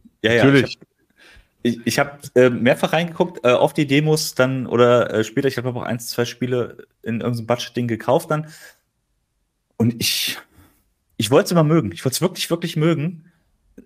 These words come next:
Speaker 1: Es hat aber nie so richtig meinen Geschmack getroffen. Und ich weiß nicht, wahrscheinlich auch durch die indirekte, relativ indirekte, ähm, äh, Industrie und, und Wirtschaft, die du da hast,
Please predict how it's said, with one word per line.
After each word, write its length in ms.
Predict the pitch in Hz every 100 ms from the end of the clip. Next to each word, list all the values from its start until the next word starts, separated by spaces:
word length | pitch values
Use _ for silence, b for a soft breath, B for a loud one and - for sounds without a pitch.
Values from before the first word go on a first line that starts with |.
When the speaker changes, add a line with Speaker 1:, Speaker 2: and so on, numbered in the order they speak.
| -
Speaker 1:
Es 160 | -
hat 80 | 156
aber 140 | 156 139
nie 100 | 175
so 100 | 160
richtig 320 | 165 165 -
meinen 460 | 127 151 151 147
Geschmack 320 | 139 - 147 147
getroffen. 520 | 131 135 - 87 85
Und 100 | 107
ich 100 | -
weiß 180 | 147 147
nicht, 140 | - B B
wahrscheinlich 500 | 120 - 139 165 -
auch 100 | 135
durch 140 | - 139
die 100 | -
indirekte, 680 | 147 139 135 - 139 92 -
relativ 220 | 120 117
indirekte, 760 | 165 151 135 - 143 135 127 -
ähm, 680 | 120 120 117 117 113 - -
äh, 380 | 98 110 110 -
Industrie 540 | 117 120 - - 143 127
und, 300 | 113 117 -
und 340 | 117 117 - -
Wirtschaft, 440 | 113 127 135 -
die 80 | 123
du 80 | 113
da 180 | 113 113
hast, 280 | 123 -